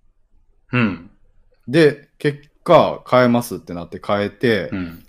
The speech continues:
Speaker 2: で、変えたらもうそれから矢の催促が次々に、あなたの使ってるこのアカウントのユーアールエルにその商標が含まれているので変えてください。
Speaker 1: うん。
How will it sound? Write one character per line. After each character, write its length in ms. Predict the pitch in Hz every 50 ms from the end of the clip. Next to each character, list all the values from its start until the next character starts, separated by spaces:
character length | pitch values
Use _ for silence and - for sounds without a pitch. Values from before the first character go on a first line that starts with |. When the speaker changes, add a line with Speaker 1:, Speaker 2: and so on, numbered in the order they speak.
| _ _ -
Speaker 2:
で、 400 | 139 151 151 110 85 78 - _ _ _ _ _ -
変 140 | 135 131 135
え 40 |
た 140 | 135 151 139
ら 240 | 117 98 90 85 85
も 360 | 95 95 92 90 87 85 76
う 60 | -
そ 140 | - - 113
れ 80 | 110 107
か 100 | 107 107
ら 80 | 107
矢 140 | 104 107 113 110
の 120 | 101 92
催 200 | - - 92 90
促 240 | 85 - 87 90 85
が 140 | 85 80 78
次 280 | - - 104 101 95 -
々 240 | - 90 85 80
に、 220 | 78 76 69 71 - _ _ _ _ _ _ -
あ 100 | 123 127
な 80 | 131
た 80 | - 110
の 80 | 95
使 140 | 85 - -
っ 40 | 92
て 120 | - -
る 80 | 90 87
こ 100 | - 107
の 140 | 104 101 95
ア 60 | 90
カ 120 | - 101
ウ 80 | 95 95
ン 80 | 87 82
ト 100 | 95 90
の 340 | 90 87 87 87 87 - _ _ -
ユ 140 | 107 107 107
ー 40 |
ア 60 | 104 101
ー 20 |
ル 100 | 107 101
エ 40 | 95
ル 100 | 87 82
に 380 | 78 78 82 80 76 76 - _ _ _
そ 140 | - 110 104
の 80 | 101
商 160 | 98 - 104
標 160 | 95 98 101 92
が 60 | 95
含 180 | - - -
ま 80 | 104 98
れ 60 | 92
て 100 | 82 82
い 20 | 80
る 60 | 80
の 80 | 78
で 240 | 76 82 82 78 76 -
変 120 | - 92
え 20 | 85
て 80 | -
く 60 | - 85
だ 120 | 82 78
さ 140 | - - 69
い。 20 |
Speaker 1:
う 20 |
ん。 40 | 65